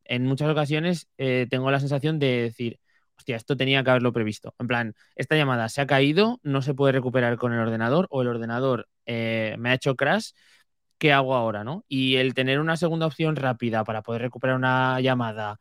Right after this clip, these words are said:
o para poder continuar un podcast o lo que sea en cuestión de dos, tres minutos, me parece muy valioso, porque si no, Víctor, lo que nos puede pasar muchas veces es que,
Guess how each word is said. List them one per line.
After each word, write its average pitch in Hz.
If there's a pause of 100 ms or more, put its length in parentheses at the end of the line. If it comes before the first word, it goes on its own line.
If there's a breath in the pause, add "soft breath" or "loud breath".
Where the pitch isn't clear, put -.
(220 soft breath)
o 113
para 110
poder 117
continuar 127
un 120
podcast 110
o 113
lo 113
que 113
sea 120
en 113
cuestión 117
de 131
dos, 131
tres 135
minutos, 139 (480)
me 139
parece 131
muy 151
valioso, 117
porque 123 (240 soft breath)
si 143
no, 151
Víctor, 170
lo 175
que 151
nos 135
puede 139
pasar 151
muchas 156
veces 165
es 143
que, 120